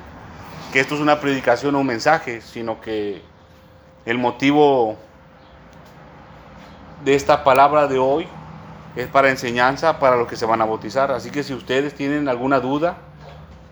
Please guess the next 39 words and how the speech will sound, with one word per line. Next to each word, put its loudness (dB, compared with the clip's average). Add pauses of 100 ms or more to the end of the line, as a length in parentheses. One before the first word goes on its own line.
(720)
con 0
toda 6
confianza -2
levanten 0
la 0
mano 0
y, -8
y -16
se -10
las -6
vamos -6
a -10
tratar -4
de -2
responder -4
conforme -6
a -2
la -2
palabra 2
de 2
Dios. -4 (680)
Y -6
también 2
a 4
mis -2
hermanos, 2
¿verdad? 2
Que, -8
que -10
están -6
escuchando -6
también -6
el, -10 (1040)
el, 0 (380)
el -6
mensaje, 2
la -2
enseñanza -6
también. -2